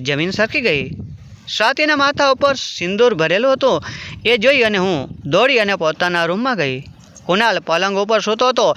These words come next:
મેં તેને ઉઠાડ્યો અને પૂછ્યું કે આ બધું શું છે? સ્વાતિના લગ્ન ક્યારે થયા, તેનો પતિ કોણ છે? પહેલાં તો કુનાલ મારી આંખોમાં આંખ મિલાવી ન શક્યો, પણ વધુ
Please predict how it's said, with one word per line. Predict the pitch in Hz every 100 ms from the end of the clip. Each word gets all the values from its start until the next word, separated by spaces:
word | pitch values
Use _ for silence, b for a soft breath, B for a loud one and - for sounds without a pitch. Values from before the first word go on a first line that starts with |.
| B B 170
મેં | 160 233
તેને | 233 240
ઉઠાડ્યો | 233 220 233 262
અને | 233 233
પૂછ્યું | 214 196 247 254
કે | 254 196 -
આ | 160 220
બધું | 220 220 220 269
શું | 254 330
છે? | 311 233 135 - - - - -
સ્વાતિના | - 165 175 196 190
લગ્ન | 180 190 208
ક્યારે | 190 165 170 233
થયા, | 254 208 131 B B B B
તેનો | 175 214 202
પતિ | 185 190 269
કોણ | 285 311
છે? | 302 208 139 - - - - -
પહેલાં | - 156 185 208
તો | 226 196
કુનાલ | 165 175 185
મારી | 175 170 190 185
આંખોમાં | 175 180 185 180 175
આંખ | 190 180 156
મિલાવી | 165 202 208 220
ન | 254
શક્યો, | 269 262 196 143 B B B
પણ | - 160
વધુ | 139 143 160